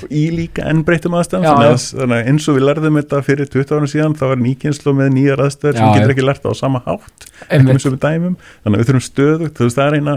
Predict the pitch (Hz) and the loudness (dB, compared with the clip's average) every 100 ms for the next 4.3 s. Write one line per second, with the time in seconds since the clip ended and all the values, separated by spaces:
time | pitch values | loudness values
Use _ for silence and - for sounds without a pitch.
0 | - 139 143 143 156 147 147 143 113 156 | -6 -6 -6 -4 -6 -4 -2 -2 0 -2
1 | 151 156 143 139 - 135 139 - - 156 | -2 -6 -6 -10 -10 -12 -12 -14 -8 -6
2 | 151 160 156 - 139 151 147 160 151 - | -4 -4 -6 -8 -8 -6 -4 -6 -6 -4
3 | 117 135 170 - 254 269 107 120 139 160 | 0 2 0 0 2 2 0 -2 0 2
4 | 156 160 | 4 2